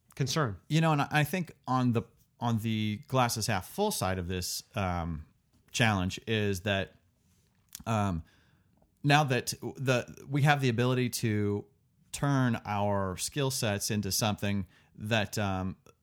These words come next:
Speaker 2: where we can, we have access to a lot wider people just at our home, you know, through the internet, through YouTube and all the other Vimeo, all the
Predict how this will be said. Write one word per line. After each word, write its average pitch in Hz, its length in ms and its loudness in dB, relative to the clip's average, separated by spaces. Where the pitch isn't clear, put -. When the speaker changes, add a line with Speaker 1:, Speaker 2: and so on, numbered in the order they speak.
Speaker 2:
where 131 160 -2
we 135 100 2
can, 131 180 0
we 131 140 4
have 113 180 4
access 107 340 0
to 113 100 -2
a 98 60 2
lot 101 320 2
wider 98 240 -2
people 127 440 -2
just 95 220 -4
at 87 160 0
our 82 200 -4
home, 101 520 0
you 107 120 -2
know, 90 180 0
through 95 160 -6
the 95 120 -2
internet, 95 460 -2
through 87 280 -6
YouTube 104 560 -4
and 92 140 -2
all 90 120 0
the 92 140 -2
other 90 340 -2
Vimeo, 98 360 0
all 101 240 2
the 92 280 -2